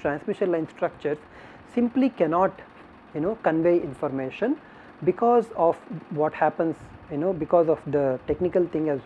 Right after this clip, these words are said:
what is called as a higher order mode propagation. That is, there will be additional modes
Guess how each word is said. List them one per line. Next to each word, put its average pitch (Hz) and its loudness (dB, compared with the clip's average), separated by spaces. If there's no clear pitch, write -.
what 135 -4
is 143 -8
called 143 0
as 131 -4
a 139 2
higher 156 0
order 165 2
mode 143 -6
propagation. 117 -6
That 135 -6
is, 254 -2
there 170 2
will 180 0
be 196 -2
additional 240 0
modes 175 2